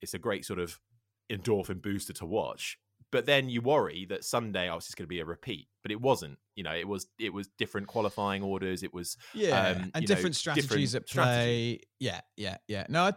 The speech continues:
Speaker 2: I think it could be good. I mean, they're all hardcore competitors, so they're gonna be giving it their all. Um, so let's see. Uh, it, an interesting tweak and, and, uh, fairly positively, fairly well received by all accounts, I think, across social media. So it'll be interesting to see how it works out.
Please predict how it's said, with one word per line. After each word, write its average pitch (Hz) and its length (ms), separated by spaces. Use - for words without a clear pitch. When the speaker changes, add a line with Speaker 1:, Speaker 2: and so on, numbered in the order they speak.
Speaker 2:
I 202 160
think 247 220
it 220 80
could 208 120
be 202 40
good. 190 220
I 165 80
mean, 180 180
they're 190 160
all 175 140
hardcore 120 420
competitors, 110 540
so 107 80
they're 110 80
gonna 151 180
be 107 100
giving 104 260
it 95 120
their 95 220
all. 92 320
Um, 98 560
so - 180
let's 208 180
see. 110 280
Uh, 117 200
it, 85 220
an 143 100
interesting 147 360
tweak 110 440
and, 127 200
and, 151 240
uh, 117 120
fairly 190 360
positively, 120 800
fairly 165 260
well 139 160
received 120 680
by 101 120
all 95 120
accounts, 101 400
I 107 60
think, 101 240
across - 400
social 110 280
media. 98 300
So - 140
it'll 107 160
be 127 80
interesting 120 240
to 104 60
see 107 100
how 104 120
it 95 60
works 98 240
out. 107 140